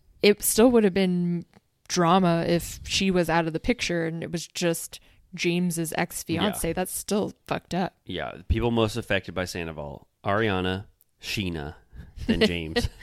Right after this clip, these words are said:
Speaker 2: <laughs>
Speaker 1: Yeah, pretty much. I mean, Sheena was, especially with the court stuff, she
Speaker 2: Yeah.
Speaker 1: it took years off her <laughs> life.
Speaker 2: For sure. Well, I was just gonna ask,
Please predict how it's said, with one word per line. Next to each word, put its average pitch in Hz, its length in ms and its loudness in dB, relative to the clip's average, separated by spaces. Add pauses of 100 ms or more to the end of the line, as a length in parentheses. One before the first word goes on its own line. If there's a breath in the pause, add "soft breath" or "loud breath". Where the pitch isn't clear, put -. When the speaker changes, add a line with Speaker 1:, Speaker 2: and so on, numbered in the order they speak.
Speaker 2:
<laughs> - 220 -8
Speaker 1:
Yeah, 160 260 0 (180)
pretty 240 180 -4
much. 160 400 0
I 185 40 0
mean, 175 100 0
Sheena 185 320 0
was, 226 180 0 (640 loud breath)
especially 196 400 4
with 196 220 0
the 175 80 0
court - 580 -4
stuff, - 480 0
she 165 540 -2 (180)
Speaker 2:
Yeah. - 240 -10 (240)
Speaker 1:
it - 200 -2 (580)
took - 220 -2
years - 200 2
off - 160 2
her 262 120 6
<laughs> - 200 -2
life. - 280 2 (240)
Speaker 2:
For 90 220 -4
sure. - 340 -12 (840 loud breath)
Well, 135 260 8
I 147 120 6
was 175 200 2
just 170 220 -8
gonna 151 140 0
ask, 107 500 -2